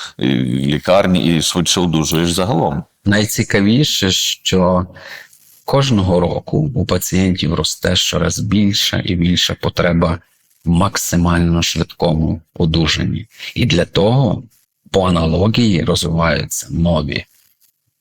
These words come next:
Speaker 2: підходи, нові доступи, нові імпланти, які дозволяють пацієнту швидше вернутися до здорового способу.
Speaker 1: Ну, всі хочуть повернутися в активне життя і продовжувати далі працювати чи жити з сім'єю.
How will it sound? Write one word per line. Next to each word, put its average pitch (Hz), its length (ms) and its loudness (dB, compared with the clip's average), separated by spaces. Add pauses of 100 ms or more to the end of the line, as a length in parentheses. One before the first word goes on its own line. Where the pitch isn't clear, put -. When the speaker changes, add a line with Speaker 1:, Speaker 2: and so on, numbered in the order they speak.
(160)
Speaker 2:
підходи, 95 680 2
нові 87 380 0
доступи, 92 720 -2
нові 76 420 0
імпланти, 92 640 -2 (260)
які 82 280 -2
дозволяють 85 720 0
пацієнту 80 520 -2
швидше 82 420 -4
вернутися 78 600 -4
до 76 120 -4
здорового - 440 -4
способу. - 520 -8
Speaker 1:
Ну, 143 160 2
всі - 240 0
хочуть 120 340 0
повернутися 104 560 0
в 101 40 2
активне 92 400 0
життя 107 560 2
і - 160 0
продовжувати 87 640 0
далі 82 280 2
працювати 87 600 -2
чи - 160 -4
жити 80 260 -2
з 76 60 -4
сім'єю. 92 360 2